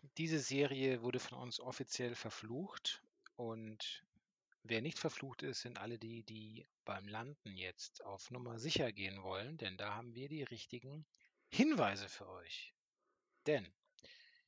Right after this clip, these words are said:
Folgendes: Wenn euch Pilot Pickups gefallen hat, dann helft unserem Podcast doch, noch bekannter zu werden. Die Anzahl der angehörten,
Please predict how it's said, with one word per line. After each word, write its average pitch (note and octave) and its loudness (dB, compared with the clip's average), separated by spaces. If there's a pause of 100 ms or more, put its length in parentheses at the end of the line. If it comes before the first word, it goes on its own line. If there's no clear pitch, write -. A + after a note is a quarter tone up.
(500)
Folgendes: - -2
Wenn C#3 0
euch C3+ 0
Pilot B2 0
Pickups - 0
gefallen A#2 0
hat, F3 0
dann F#3 12
helft G3 6
unserem D3 2
Podcast C3+ 0
doch, B2 -2 (180)
noch C3 2
bekannter A#2+ -2
zu F#2+ -8
werden. F#2 -12 (520)
Die - -6
Anzahl A2+ -2
der F#2 -6 (600)
angehörten, A2 -2